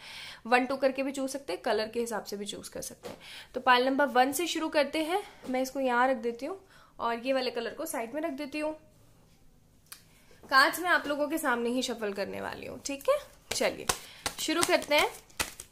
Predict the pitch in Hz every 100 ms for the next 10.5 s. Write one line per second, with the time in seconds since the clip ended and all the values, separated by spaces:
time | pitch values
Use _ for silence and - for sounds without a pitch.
0 | - - - - - - - - - -
1 | - - - - - - - - 294 -
2 | - - 254 285 285 269 254 233 226 220
3 | 202 202 - - - - - - - -
4 | 262 262 302 370 381 233 208 226 202 202
5 | 202 202 - - _ _ _ - 233 277
6 | 359 - - _ - 269 262 285 349 269
7 | - _ 240 294 330 330 320 359 359 349
8 | 392 381 349 302 254 254 262 262 269 269
9 | 269 262 262 233 262 254 254 233 254 254
10 | 214 196 202 214